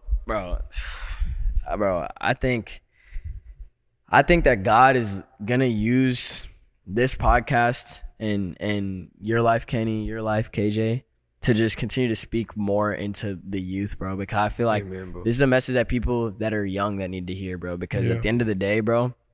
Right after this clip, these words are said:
Speaker 1: like, somebody told me this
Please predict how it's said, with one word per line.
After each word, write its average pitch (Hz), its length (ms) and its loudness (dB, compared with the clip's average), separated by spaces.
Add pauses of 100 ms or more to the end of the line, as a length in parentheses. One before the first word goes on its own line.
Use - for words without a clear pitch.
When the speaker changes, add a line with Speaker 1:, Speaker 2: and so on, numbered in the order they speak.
(920)
Speaker 1:
like, 104 460 2 (600)
somebody 147 340 8
told 127 260 4
me 139 120 4
this 139 380 2